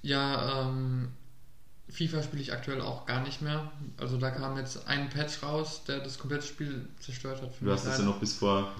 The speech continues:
Speaker 2: zwei Wochen hast du es ja eigentlich noch gut gespielt.
Speaker 1: Also ich habe sogar, äh, die Weekend League aktiv gespielt zwischendurch und ja,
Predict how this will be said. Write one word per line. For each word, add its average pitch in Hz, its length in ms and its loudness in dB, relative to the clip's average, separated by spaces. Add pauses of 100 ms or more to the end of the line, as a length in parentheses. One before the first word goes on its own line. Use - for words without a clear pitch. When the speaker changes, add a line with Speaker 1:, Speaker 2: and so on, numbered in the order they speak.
(260)
Speaker 2:
zwei 101 280 8
Wochen 117 200 8
hast 123 160 6
du 107 40 2
es 104 100 0
ja 101 100 4
eigentlich 104 240 8
noch 110 140 0
gut 110 180 2
gespielt. 120 480 4
Speaker 1:
Also 127 220 2
ich 139 100 4
habe 139 140 2
sogar, 139 400 6
äh, 139 440 2
die 135 160 0
Weekend 160 300 2
League 151 180 0
aktiv 139 460 -4
gespielt 143 400 -4
zwischendurch 135 640 -4
und 131 400 -2 (1300)
ja, 139 340 0